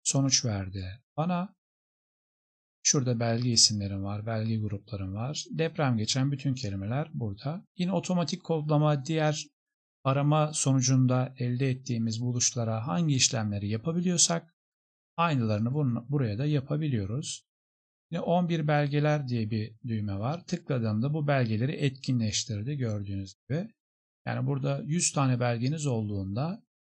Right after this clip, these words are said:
acaba bu on bir belge hangisi diye bir sorunuz varsa tıklarsınız bu on bir belgeye.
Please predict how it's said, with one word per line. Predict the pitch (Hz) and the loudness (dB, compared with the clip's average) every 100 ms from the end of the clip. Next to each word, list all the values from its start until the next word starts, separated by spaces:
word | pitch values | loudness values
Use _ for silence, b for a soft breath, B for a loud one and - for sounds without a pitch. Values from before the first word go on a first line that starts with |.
| _ | _
acaba | 131 143 151 | -2 2 4
bu | 147 165 | 4 4
on | 151 | 4
bir | 151 147 | 4 4
belge | 143 139 143 | 2 2 0
hangisi | 127 175 151 120 - 101 104 - _ _ | 2 2 2 4 4 2 -6 -14 _ _
diye | 123 113 110 | -2 -2 0
bir | |
sorunuz | 117 131 110 104 101 | 2 2 0 -2 -2
varsa | 156 165 - 170 175 | -2 0 0 -2 -4
tıklarsınız | - 160 175 143 - 110 104 | -6 -4 0 0 0 -2 -2
bu | 110 | -4
on | 104 101 | -4 -4
bir | 101 | -4
belgeye. | 101 95 95 104 165 226 | -4 -6 -6 -4 -4 -6